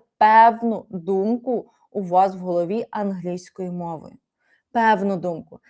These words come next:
Немає жодного граматичного часу, який був придуманий просто так.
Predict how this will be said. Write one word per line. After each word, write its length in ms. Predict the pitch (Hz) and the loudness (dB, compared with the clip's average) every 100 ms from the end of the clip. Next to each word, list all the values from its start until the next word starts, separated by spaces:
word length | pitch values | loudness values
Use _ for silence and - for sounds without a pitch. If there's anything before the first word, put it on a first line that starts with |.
| _ | _
Немає 520 | 240 285 294 330 330 311 | 4 6 6 4 4 2
жодного 640 | - 285 311 220 214 180 | 2 8 10 8 4 -4
граматичного 720 | 202 208 220 220 202 202 180 | -6 -6 -4 -4 -4 -6 -6
часу, 340 | 185 233 330 | 0 2 0
який 200 | 254 247 | -2 -2
був 220 | 247 254 - | 0 -2 -4
придуманий 480 | 202 233 233 208 | 0 2 2 -2
просто 340 | 190 185 180 - | -6 -10 -12 -16
так. 140 | - | -20